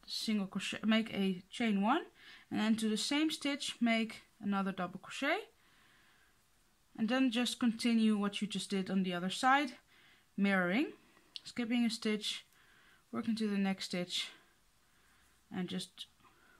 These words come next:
work your double crochets and your chain ones. Skip a stitch. I'm going to do this five times total again.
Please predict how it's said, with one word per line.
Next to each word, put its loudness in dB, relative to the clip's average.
work -4
your -8
double -4
crochets -8
and -6
your -6
chain -6
ones. -2
Skip -6
a -6
stitch. -4
I'm -10
going -14
to -6
do -2
this -4
five -4
times -6
total -8
again. -2